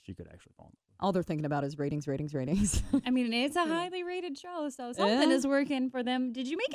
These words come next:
Speaker 3: any friends off of it?
Speaker 1: Uh, yeah, I made a few. I don't, like, keep super in touch with a lot of guys. I was only there a couple weeks, so it was hard to really know. But, uh, one guy, Nick Spetsis, lives in Orlando. My parents live in Orlando, so I see him. I've seen him every time I go down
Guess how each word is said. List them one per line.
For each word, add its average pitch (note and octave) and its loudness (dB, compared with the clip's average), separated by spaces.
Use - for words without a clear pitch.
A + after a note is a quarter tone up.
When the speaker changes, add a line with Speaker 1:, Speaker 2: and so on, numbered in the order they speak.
Speaker 3:
any - -10
friends F4+ -6
off F#3+ -10
of E3 -20
it? - -20
Speaker 1:
Uh, B3 4
yeah, G3+ 6
I G3+ 4
made A3+ 4
a G#3+ 4
few. D3 4
I D3 6
don't, D#3+ 4
like, C3 4
keep C#3 2
super B2+ 2
in B2+ 2
touch C3 2
with C3 -2
a B2+ 0
lot B2 2
of A#2+ 0
guys. A#2+ 2
I A2 0
was G#2 -2
only A2+ 4
there G2 2
a - -20
couple F#2 -2
weeks, F#2 -8
so F#2+ -2
it - -2
was F2+ -4
hard F2+ -2
to F#2 -4
really F2+ -4
know. F#2 -2
But, F#2+ 0
uh, F2 -6
one A2+ 4
guy, G#2+ 4
Nick G2+ 2
Spetsis, - -2
lives G2 0
in G2 -2
Orlando. F#2 -2
My F2+ -4
parents F#2 -12
live F#2 -4
in F#2 0
Orlando, E2+ -2
so F2+ 0
I F2+ 0
see F2+ -4
him. F2 -4
I've F2+ -12
seen F#2+ -2
him F2+ 0
every E2+ -8
time F2 -4
I F2+ -4
go F2 -8
down E2+ -8